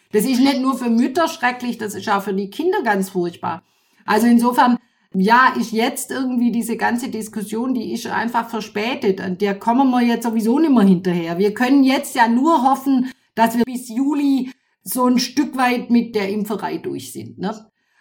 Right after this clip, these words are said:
Die werden jetzt noch in ein paar Städten oder das Saarland eben diese Modellgeschichten probieren.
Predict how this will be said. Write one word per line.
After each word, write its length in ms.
Die 120
werden 300
jetzt 300
noch 180
in 100
ein 160
paar 460
Städten 920
oder 260
das 200
Saarland 680
eben 320
diese 220
Modellgeschichten 1120
probieren. 800